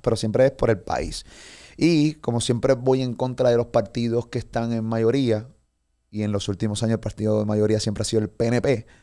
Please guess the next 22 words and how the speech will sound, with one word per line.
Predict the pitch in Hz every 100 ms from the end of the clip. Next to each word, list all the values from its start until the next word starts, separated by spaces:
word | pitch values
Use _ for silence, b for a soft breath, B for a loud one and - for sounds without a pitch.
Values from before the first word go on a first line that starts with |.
| b b b b b b _
pues | 269
la | 247
gente | 214 208
me | 196
mira, | 185 180 180 165 143 131
estos | 127 156
P | -
N | 156 151
P, | 147 147 - _ _ _ _ _
que | -
son | 113 110
como | 107 131 127
esta, | 127 - 135 123 117 107 95 95 - _
esta | - - 120
caspa | 123 127 120
que | 110
no | 110
quiere | 117 120
salir, | 127 127 104 - B B B B B B
este, | 127 117 - - 113 110 107 104 101 101 -
pues, | 113
mano, | 113 139 120